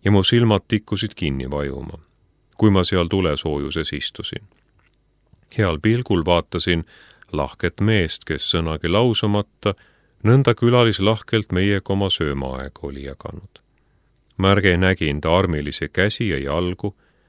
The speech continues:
ja oleksin nagu märganud tema näos midagi palavikulist ja kurnatut, otse kui oleks ta läbi põdenud ränga haiguse ja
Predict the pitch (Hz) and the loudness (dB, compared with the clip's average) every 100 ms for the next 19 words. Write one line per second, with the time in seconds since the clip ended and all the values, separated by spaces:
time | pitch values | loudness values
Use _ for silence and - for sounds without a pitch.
0 | _ _ _ 107 131 - - 127 120 107 | _ _ _ 2 4 2 2 2 2 2
1 | 104 143 135 120 113 - 110 107 104 123 | 2 2 0 0 -2 -2 0 2 0 0
2 | 123 104 113 117 117 - 104 104 - _ | -2 -2 -4 -2 -4 -2 -2 -4 -6 _
3 | - 95 107 113 117 - - 107 107 - | 0 2 4 2 0 -6 -6 -4 -4 -6
4 | - 98 - 80 73 67 67 _ - 71 | -6 -8 -4 -6 -4 -6 -8 _ -10 -10
5 | - _ _ - - _ _ _ - 90 | -12 _ _ -20 -20 _ _ _ -4 -2
6 | - 92 87 90 90 - - 90 87 90 | 0 0 2 2 2 -2 -6 -4 -2 -2
7 | 90 85 82 - _ 95 90 85 82 80 | -2 -2 -4 -8 _ -2 0 0 -2 -2
8 | 92 95 92 92 113 71 - 71 - 73 | -2 -2 -2 -2 -4 -4 -6 -8 -6 -6
9 | 71 | -8